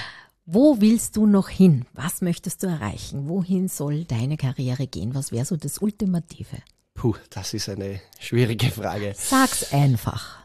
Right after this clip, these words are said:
Speaker 2: Naja, also es sind zwei
Speaker 1: Wünsche
Speaker 2: Dinge.
Speaker 1: und Träume
Speaker 2: Entweder
Speaker 1: darf man
Speaker 2: ja,
Speaker 1: haben.
Speaker 2: ja, na-, natürlich. Äh, es, es wäre entweder ein Chefdirigent zu werden
Speaker 1: Mhm.
Speaker 2: bei einem renommierten Orchester, wenn ich schon groß träumen möchte,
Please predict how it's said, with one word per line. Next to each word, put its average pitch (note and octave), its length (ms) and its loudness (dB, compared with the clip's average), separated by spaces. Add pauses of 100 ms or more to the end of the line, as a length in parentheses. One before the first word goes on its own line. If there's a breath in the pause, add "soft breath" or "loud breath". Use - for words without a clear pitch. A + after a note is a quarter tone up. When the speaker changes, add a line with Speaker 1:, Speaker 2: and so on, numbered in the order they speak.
Speaker 2:
Naja, A#3 500 6
also D#3 220 2
es - 240 0
sind F#3+ 260 -4
zwei C3+ 200 6
Speaker 1:
Wünsche G#3+ 160 8
Speaker 2:
Dinge. A3+ 200 6
Speaker 1:
und A#3 180 2
Träume E3 180 4
Speaker 2:
Entweder F3+ 180 6
Speaker 1:
darf F#3+ 200 0
man A3+ 120 4
Speaker 2:
ja, - 40 6
Speaker 1:
haben. D#3 300 4
Speaker 2:
ja, F#3 80 2
na-, F#3+ 120 -8
natürlich. - 460 -4
Äh, B2 320 2
es, - 400 -6
es C3+ 160 -4
wäre C#3+ 360 0
entweder C#3+ 720 2
ein A2 160 -2
Chefdirigent C3 840 -2
zu C#3 140 -4
werden B2+ 340 -2 (100)
Speaker 1:
Mhm. G3 280 0 (260)
Speaker 2:
bei A#2 140 0
einem A2+ 540 0 (380)
renommierten A2 640 2
Orchester, B2+ 600 0
wenn A2+ 140 0
ich A#2 180 -2
schon A2+ 320 0
groß A2+ 300 -2
träumen B2 340 0
möchte, B2 400 -2